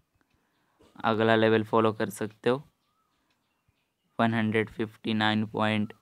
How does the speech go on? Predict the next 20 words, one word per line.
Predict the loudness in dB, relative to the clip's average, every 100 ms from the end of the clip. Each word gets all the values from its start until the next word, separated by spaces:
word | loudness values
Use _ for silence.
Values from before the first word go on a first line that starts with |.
| _
ट्वेंटी | -6 -4 -4 -4 -4
फ़ाइव | -2 -2 -2
पे | -4
है | -4 -6 -12 _ _ _ _ _ _ _
सपोर्ट | -12 -6 0 0 2
देखा | -2 0 0
जाए | 0 -2 -10 _ _ _ _ _ _ _ _ _ _ _ _ _ _ _ _ -2
तो | -2
काफ़ी | 2 0 0 -8
स्ट्रॉन्ग | -8 -6 -2 0 0
सपोर्ट | -4 -2 -2 -2
इसका | -6 -6 -8
फॉलो | -2 -2 0
कर | -2 -6
सकते | -10 -10 -4
हो | -2
जो | -2 -6
कि | -8
वन | -4 -4 -2
हंड्रेड, | -4 -4 -6